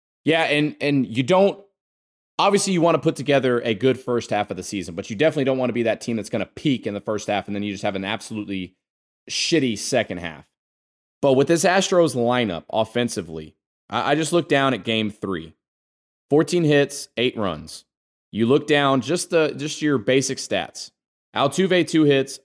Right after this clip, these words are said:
Brantley, one for five. Bregman, three hits. Yordan, Yuli, Kyle Tucker, and Miles Straw each had a, had a hit apiece.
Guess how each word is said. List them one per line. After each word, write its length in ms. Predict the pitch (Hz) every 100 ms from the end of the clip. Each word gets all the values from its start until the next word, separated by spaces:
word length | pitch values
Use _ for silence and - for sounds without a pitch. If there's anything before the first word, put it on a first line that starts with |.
| 98
Brantley, 580 | 113 143 143 143 135 107
one 260 | 107 139
for 140 | 143 131
five. 440 | 110 92 90 - _ _ _ _ _ _ _ _ _ _ _ -
Bregman, 420 | 110 147 156 156
three 220 | 156 151 131
hits. 320 | 131 127 - _ _ _ _ _ -
Yordan, 840 | 98 135 135 139 151 180 190 202 196 _ -
Yuli, 760 | 104 113 170 185 190 180 180 - _ _ _ -
Kyle 240 | 131 160
Tucker, 580 | 160 151 139 131 127 143 -
and 100 | 110
Miles 320 | 117 123 127
Straw 300 | - 123 113 -
each 220 | 127 123
had 160 | 135 120
a, 280 | 113 107 -
had 380 | 110 110 101 -
a 120 | 104
hit 240 | 101 123 135
apiece. 540 | - 110 101 -